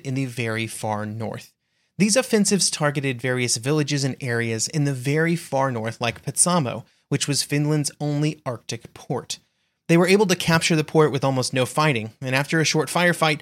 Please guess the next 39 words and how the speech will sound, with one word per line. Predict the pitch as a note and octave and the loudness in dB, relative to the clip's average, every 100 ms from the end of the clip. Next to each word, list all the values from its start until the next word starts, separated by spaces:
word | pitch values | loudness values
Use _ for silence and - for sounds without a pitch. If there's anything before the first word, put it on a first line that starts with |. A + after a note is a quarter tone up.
| - - | -8 -2
they | - | 2
were | D#3+ D#3 | 4 4
able | E3 E3+ | 2 2
to | E3+ | -2
bring | D3 D3+ D3+ | 0 0 0
in | D3 D3 B2+ | -2 -2 -2
more | B2+ D3 | -2 -2
forces | - B2 A2+ - A2 | -4 -4 -4 -6 -6
by | A2+ G#2+ G#2 | -6 -6 0
sea. | - D3+ C3+ - - _ _ _ _ | 0 2 -2 -6 -14 _ _ _ _
The | E3+ | -2
defenders | E3 G#3 A#3 A#3+ G3 | 2 2 2 2 2
of | F3 D#3 | 0 0
these | D3+ | -2
areas | - C#3 C#3 C3 | -2 0 2 0
had | C3+ B2+ | 0 -2
no | C#3+ E3 | 0 2
hope | E3 C3+ C3 | 2 0 0
of | B2+ | 0
actually | A#2 - C3+ | 0 0 -2
stopping | - G#2+ A2+ C3+ B2 | -2 -4 -4 -4 -4
the | |
Soviet | A2+ A#2 A2 A2+ A#2 | -2 -2 -2 -4 -6
advance, | B2+ G#2+ A2 G#2+ B2+ - _ _ - | -8 -6 -4 -4 -6 -10 _ _ 0
and | |
instead | D#3+ D#3+ - E3+ E3+ | 2 4 4 4 4
all | F3 G3+ | 0 0
they | A3 | 2
could | G#3+ F#3+ D3+ - _ - | 0 0 -2 -4 _ -4
really | E3 B3+ A3+ | -2 0 0
do | C3 G#2+ G#2+ | 0 -4 -4
was | D#3 E3 E3+ E3 | -4 0 0 0
try | - D3+ C3 | 0 0 0
and | C#3+ | 0
slow | C#3+ C3+ B2 | 0 0 -2
them | A#2+ | -2
down | A2+ D3 D#3+ | -2 0 0
a | A#2 | 0
bit, | G#2 | -4